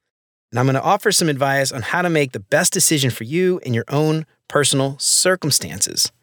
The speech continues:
Now, before we talk about boot camps specifically, I wanna talk about the state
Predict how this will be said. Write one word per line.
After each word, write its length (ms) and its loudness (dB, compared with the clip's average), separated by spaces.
Now, 100 0
before 320 2
we 100 0
talk 300 0
about 320 0
boot 220 -2
camps 340 2
specifically, 680 -2
I 40 0
wanna 180 0
talk 260 0
about 220 -2
the 60 -4
state 420 2